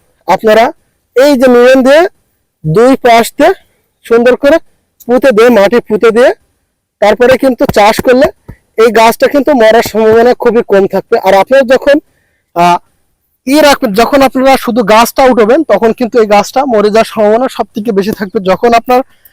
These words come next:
গাছের শিকড় থাকবে, চাকি বাঁধা থাকবে, তখন কিন্তু গাছটা যেরকম ছিল সেরকম ভাবে উঠছে। আর যদি আপনারা ডাইরেক্ট টেনে উঠুন বা এইভাবে উঠুন, তাহলে কিন্তু গাছটা মরে যাওয়ার সম্ভাবনা থাকবে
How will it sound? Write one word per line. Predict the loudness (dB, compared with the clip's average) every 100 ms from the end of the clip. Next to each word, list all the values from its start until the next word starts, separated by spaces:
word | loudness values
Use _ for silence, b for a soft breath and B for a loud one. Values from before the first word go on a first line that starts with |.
| b b -2
গাছের | 0 -2
শিকড় | -6 -6 -2 0
থাকবে, | 0 -2 0 -2 -2 B B B B B _
চাকি | -2 -2 0
বাঁধা | 0 0 0
থাকবে, | -2 -2 -4
তখন | -2 -2 -2
কিন্তু | -2 -4 -4 -4
গাছটা | 0 -2 -2 -2
যেরকম | 0 0 -2 -6
ছিল | -6 -6
সেরকম | -6 -4 -2 -2 -2
ভাবে | 0 0
উঠছে। | 0 0 -2 -6 -6 _ _ b b -6
আর | -2 -2
যদি | 0 0
আপনারা | 0 2 0
ডাইরেক্ট | 2 2 0 -2
টেনে | 0 2 2
উঠুন | 2 0 0
বা | 0 0
এইভাবে | -2 -4 -2 -2
উঠুন, | -2 -2 -4
তাহলে | -4 -4 -4
কিন্তু | -6 -8 -4
গাছটা | -2 -2 -2
মরে | -2 -2
যাওয়ার | -2 -4
সম্ভাবনা | -2 -4 -4
থাকবে | -6 -8 -8